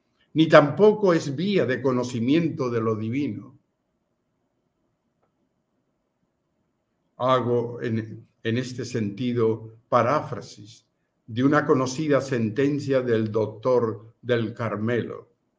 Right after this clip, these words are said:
El místico conoce por Dios la poesía y no por la poesía a Dios.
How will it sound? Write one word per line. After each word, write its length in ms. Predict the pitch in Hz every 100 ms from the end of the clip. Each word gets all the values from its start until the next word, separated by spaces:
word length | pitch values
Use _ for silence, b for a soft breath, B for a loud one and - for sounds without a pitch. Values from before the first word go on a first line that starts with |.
| _ _ _ _ _ _ _ _
El 220 | 120 123 120
místico 1000 | 147 180 180 - 151 156 165 156 165 - _ _ _ _ _ _ _ _ _ _ _ _ _ _ _
conoce 600 | - 110 123 170 170 160
por 320 | 151 143 127 107
Dios 400 | 156 190 185 165
la 240 | 131 120
poesía 680 | 131 113 110 139 120 107 - _ _ _ _ _ _ _ _ _ _ _ _ _ _ _ _
y 120 | 135
no 640 | 143 170 214 208 - - _
por 200 | 135 123
la 180 | 117 117
poesía 640 | 117 117 117 139 123 110
a 40 |
Dios. 640 | 107 113 95 98 - -